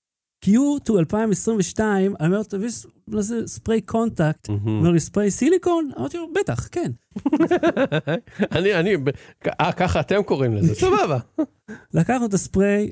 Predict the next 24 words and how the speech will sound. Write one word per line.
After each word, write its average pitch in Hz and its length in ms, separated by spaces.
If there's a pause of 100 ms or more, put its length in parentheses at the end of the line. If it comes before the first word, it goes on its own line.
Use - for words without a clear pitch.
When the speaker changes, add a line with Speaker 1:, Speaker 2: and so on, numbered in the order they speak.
(160)
Speaker 1:
הוא 143 100
היה 185 100
מאוד 208 240
נחמד, 160 380
למרות 143 220
שהיה 170 140
עסוק, 139 220 (120)
Speaker 2:
כן. 139 60
Speaker 1:
הביא 147 160
איתו 196 160
אפילו 185 240
נייר. 139 120
Speaker 2:
הוסיף 147 320
לו 165 100
סודה, 107 360 (260)
Speaker 1:
<laughs> - 280
Speaker 2:
הוסיף - 200
לו 160 80
לקרוי. 120 380
Speaker 1:
לקרוי. - 280 (540)
הוא 165 100
ריסס 190 400
קצת 208 140
בפנים, 175 460